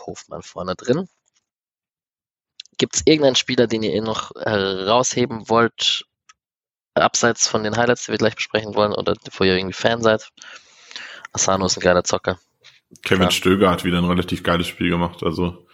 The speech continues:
Speaker 1: Mhm.
Speaker 2: da, das Thema hatten wir auch im Rasenfunk, keine Ahnung, ist ja eigentlich, ist Stöger ja ein richtig, ein richtig cooler Fußballer, aber er schafft's scheinbar wirklich nur, seine Qualitäten in so Underdog-Mannschaften so richtig unter Beweis zu stellen, wenn er halt wirklich da seine langen Bälle feuern kann und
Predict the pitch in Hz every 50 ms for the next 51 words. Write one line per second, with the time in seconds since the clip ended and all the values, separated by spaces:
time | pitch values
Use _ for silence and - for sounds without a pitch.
0 | _ - - - - 90 - - - 95 90 90 90 92 90 87 - - - -
1 | - - 69 - - - 117 117 110 104 107 101 92 101 92 90 95 104 104 101
2 | - - 101 98 98 98 - - - - 101 104 104 98 90 - - - - 107
3 | 120 123 123 - - 127 123 120 98 - - - - - - 107 113 117 98 92
4 | 90 92 92 92 107 117 - - - - - - _ _ _ _ _ - - 117
5 | 131 147 - - - - - 139 139 131 117 - - 131 139 - - 87 82 85
6 | 95 120 - - - - - - - - - - - - 90 95 95 95 - -
7 | 117 - - - - - 117 110 104 98 95 107 113 - - - - - 107 104
8 | 107 110 113 107 98 98 101 104 107 104 - - 101 101 95 - 107 110 - 87
9 | 92 - 92 107 107 95 101 98 98 98 98 98 98 101 - - _ _ _ _
10 | _ _ _ - 113 120 117 104 92 92 90 - 92 95 95 98 101 - 95 92
11 | 92 98 98 - 110 - - - 101 101 95 92 92 95 101 - - - - -
12 | - 90 87 90 90 90 90 90 90 90 90 87 98 92 - - 98 90 - 95
13 | 92 92 92 92 90 90 90 90 92 98 95 90 95 95 92 90 - 104 104 101
14 | 98 95 - - 92 95 95 - - 92 92 92 -